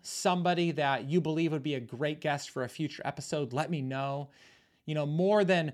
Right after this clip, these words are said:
me listening to people talk about how, uh, great their business is and the seven tools to become the best marketer in the world,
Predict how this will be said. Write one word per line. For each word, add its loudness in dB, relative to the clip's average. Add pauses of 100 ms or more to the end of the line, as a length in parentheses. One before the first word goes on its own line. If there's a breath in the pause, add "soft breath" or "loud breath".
(120)
me 4
listening 0
to -10
people 0 (160 loud breath)
talk 2
about 2
how, 0 (260 soft breath)
uh, -4
great 2
their 2
business 0
is 2
and -4
the -4
seven 2
tools 2
to -6
become -4
the -2
best 0
marketer -2
in -4
the -6
world, -2